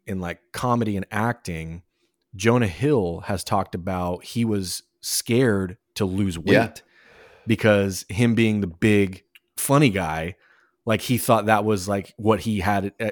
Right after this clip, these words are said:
Speaker 1: identity-wise. Like, he thought, "If I lose weight, people aren't gonna think I'm funny
Speaker 2: Yeah.
Speaker 1: anymore." You know? And, and I think it was the same thing a little bit with Farley.
Speaker 2: Yeah. Oh,
Speaker 1: Uh,
Speaker 2: dude.
Speaker 1: where
Speaker 2: The funniest dudes are
Speaker 1: with the weight
Speaker 2: broken.
Speaker 1: loss.
Speaker 2: The
Speaker 1: Yeah.
Speaker 2: funniest dudes are
Speaker 1: Yeah.
Speaker 2: broken.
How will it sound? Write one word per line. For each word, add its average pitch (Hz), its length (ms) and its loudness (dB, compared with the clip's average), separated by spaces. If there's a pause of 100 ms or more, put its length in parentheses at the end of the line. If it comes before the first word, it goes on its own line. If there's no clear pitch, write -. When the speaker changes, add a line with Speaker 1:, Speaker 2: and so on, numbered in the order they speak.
Speaker 1:
identity-wise. 104 720 0
Like, 98 100 -2
he 120 120 0
thought, 113 260 2
"If 113 140 -2
I 107 60 2
lose 107 240 0
weight, 113 180 2
people 104 200 -2
aren't 101 140 -2
gonna 95 100 0
think 98 160 -4
I'm 87 80 -6
funny - 260 4
Speaker 2:
Yeah. 87 60 2
Speaker 1:
anymore." 80 440 -8 (720)
You 113 160 2
know? 104 200 2
And, 110 200 -2
and 117 140 2
I 104 60 2
think 123 200 0
it - 20 0
was 101 140 -2
the 98 40 -6
same 113 260 0
thing 110 200 0
a 98 60 0
little 107 240 0
bit 101 120 0
with 92 140 -8
Farley. 117 420 0
Speaker 2:
Yeah. 82 280 -2 (420)
Oh, 110 220 8
Speaker 1:
Uh, 98 60 4
Speaker 2:
dude. 90 300 4 (300)
Speaker 1:
where 107 260 6
Speaker 2:
The 98 60 2
funniest 156 340 6
dudes 139 220 8
are 120 40 4
Speaker 1:
with - 80 2
the 107 160 6
weight 131 200 6
Speaker 2:
broken. 127 60 -4
Speaker 1:
loss. 101 460 2
Speaker 2:
The - 100 -2
Speaker 1:
Yeah. 110 60 0
Speaker 2:
funniest 135 320 2
dudes 98 220 4
are 80 40 -6
Speaker 1:
Yeah. 76 40 -8 (220)
Speaker 2:
broken. - 180 -12